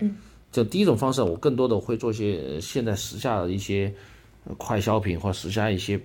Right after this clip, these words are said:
Speaker 2: 大众的一些东西啊，会当下看来说是很好的。但第二种方式来说呢，它确实这个，它是有个过程去探索的。但，当然我觉得从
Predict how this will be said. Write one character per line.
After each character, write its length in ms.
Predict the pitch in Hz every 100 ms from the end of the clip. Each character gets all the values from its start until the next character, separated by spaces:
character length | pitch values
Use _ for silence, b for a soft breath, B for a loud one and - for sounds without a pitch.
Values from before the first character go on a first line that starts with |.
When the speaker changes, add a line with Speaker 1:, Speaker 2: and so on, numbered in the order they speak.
| - - -
Speaker 2:
大 160 | 127 101
众 160 | 113
的 100 | 104
一 60 | 87
些 320 | - 92 85 71
东 160 | 101 104
西 240 | - 78
啊， 240 | 58 50 50
会 120 | 110
当 220 | 104 139 156
下 200 | 160 117
看 180 | -
来 100 | 98
说 220 | 87 98 85
是 240 | - 71
很 240 | - 85
好 160 | 92 - -
的。 120 | - B B B B -
但 120 | 120
第 120 | -
二 100 | 165
种 100 | 131
方 160 | 98 117
式 100 | 113
来 60 | 104
说 140 | 104
呢， 180 | 101 98
它 200 | - 120 127
确 240 | - 156
实 140 | 131 120
这 160 | 135
个， 220 | 117 104 107 -
它 160 | - 127
是 200 | 143 120
有 120 | 90
个 80 | 65 101
过 160 | 139 98
程 160 | 87
去 80 | 92
探 240 | - 123
索 220 | 90 - -
的。 100 | - B B B B B B -
但， 320 | 147 156 -
当 100 | 175
然 120 | 175
我 80 | 120
觉 80 | 117
得 60 |
从 220 | 131 139